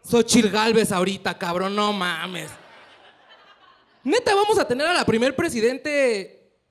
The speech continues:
tiktoker? Pensaste que iba a decir mujer, ¿verdad? Soy panadero, no pendejo, güey. No mames.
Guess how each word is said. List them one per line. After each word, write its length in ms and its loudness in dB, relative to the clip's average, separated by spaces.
tiktoker? 600 -4
Pensaste 340 -2
que 80 -12
iba 100 0
a 40 -2
decir 200 -2
mujer, 300 0
¿verdad? 300 -4
Soy 120 -2
panadero, 540 0
no 160 0
pendejo, 520 2
güey. 460 2
No 120 0
mames. 480 0